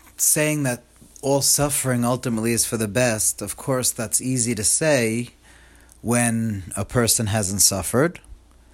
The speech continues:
or when a person is going through a particular time in life when things are going well.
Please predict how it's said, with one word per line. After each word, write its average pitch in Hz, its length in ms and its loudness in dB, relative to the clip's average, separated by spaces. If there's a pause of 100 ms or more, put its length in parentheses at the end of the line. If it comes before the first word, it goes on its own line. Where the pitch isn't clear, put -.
(360)
or 143 560 2
when 120 260 0
a 113 60 -2
person 113 880 0 (760)
is 107 280 -2
going 120 300 0
through 113 120 -6
a 95 40 -8
particular 113 420 -4
time 117 340 0
in 113 140 0
life 101 360 -2
when 110 140 -2
things 113 240 -2
are 113 60 -2
going 110 280 -2
well. 113 420 -2